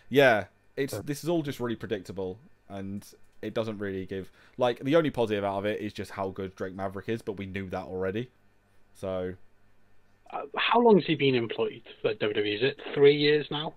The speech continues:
Speaker 3: Am I right in thinking that? Or was it
Speaker 1: It was
Speaker 3: two?
Speaker 1: just before, it was just before WrestleMania thirty-four, so two years. Just
Speaker 3: Two
Speaker 1: o-,
Speaker 3: years, so
Speaker 1: just over two years.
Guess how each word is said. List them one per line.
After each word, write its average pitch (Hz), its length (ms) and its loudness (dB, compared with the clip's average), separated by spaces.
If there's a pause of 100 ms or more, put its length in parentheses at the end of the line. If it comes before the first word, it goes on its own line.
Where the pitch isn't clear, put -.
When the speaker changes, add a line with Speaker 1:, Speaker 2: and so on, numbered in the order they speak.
Speaker 3:
Am 135 60 -4
I 135 40 4
right 135 100 2
in 123 60 -8
thinking 135 200 -2
that? 139 140 2
Or 135 80 2
was 127 60 -2
it 135 40 0
Speaker 1:
It 135 80 -2
was 127 100 -2
Speaker 3:
two? 107 120 -2
Speaker 1:
just 160 440 2
before, 131 760 0 (680)
it 135 100 -2
was 147 80 0
just 180 180 0
before 175 200 0
WrestleMania 151 400 0
thirty-four, 123 680 0 (340)
so 104 160 -6
two 139 260 -4
years. 87 420 -8 (1900)
Just 131 180 0
Speaker 3:
Two 139 100 8
Speaker 1:
o-, 117 40 4
Speaker 3:
years, 107 260 -2
so 147 80 6
Speaker 1:
just 131 220 6
over 120 160 0
two - 140 -6
years. 92 380 -6